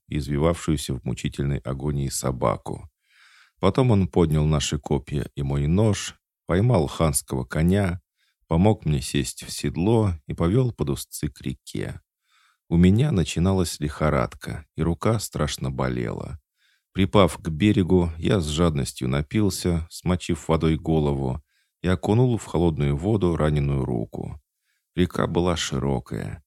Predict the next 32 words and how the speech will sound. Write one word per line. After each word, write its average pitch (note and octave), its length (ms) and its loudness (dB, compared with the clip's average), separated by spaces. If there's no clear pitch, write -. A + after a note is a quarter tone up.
и F2+ 100 0
мы B2 220 4
не F#2+ 140 4
решались F#2 560 0
перейти C2+ 440 -4
ее C#2+ 180 0
вброд, C#2+ 520 -2
но C#3+ 120 4
в - 100 -8
тридцати F2 440 -2
ярдах D2 540 0
от C#2 120 -2
берега G#2+ 460 2
был F2 260 2
островок. D#2 800 -4
Лео A2 420 6
взвалил E2 640 4
меня D2 300 2
себе C#2 300 -2
на C2+ 120 0
плечи F#2 680 -2
и - 80 -6
пошел C2 440 0
по - 160 -4
реке, C#2+ 640 -4
к - 60 -8
счастью, - 800 0
в E2 80 -2
этом F2 240 2
месте G2+ 400 0
довольно D#2 400 0
неглубокую. C#2+ 1000 -4